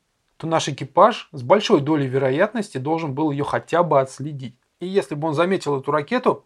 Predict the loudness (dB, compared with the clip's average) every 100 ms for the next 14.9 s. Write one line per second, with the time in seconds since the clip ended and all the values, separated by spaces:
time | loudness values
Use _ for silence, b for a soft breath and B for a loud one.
0 | -12 -6 -4 0 -2 -2 0 0 0 -6
1 | -4 -4 0 0 0 -4 -10 -8 -6 -4
2 | -4 -6 -8 -6 -4 -6 -10 -6 -4 -2
3 | -4 -10 -18 -20 _ _ _ 0 2 -2
4 | 0 2 2 2 0 -2 0 2 2 0
5 | -8 -10 -8 -8 -6 -4 0 0 0 -2
6 | -6 -8 -4 -4 -4 b b _ -4 -2
7 | -2 0 0 -2 -6 -2 2 2 0 -6
8 | -10 -8 -8 -8 -8 -10 -12 -6 0 0
9 | -2 -6 -6 -6 -10 -14 -14 -8 -6 -4
10 | -4 -2 -4 -4 -8 -10 -14 -12 -10 -12
11 | -12 -20 -4 -2 -2 -4 -6 B B B
12 | B 0 4 6 6 6 2 0 -2 -8
13 | -8 -6 -2 0 2 4 4 2 2 0
14 | 0 2 2 0 -2 2 2 2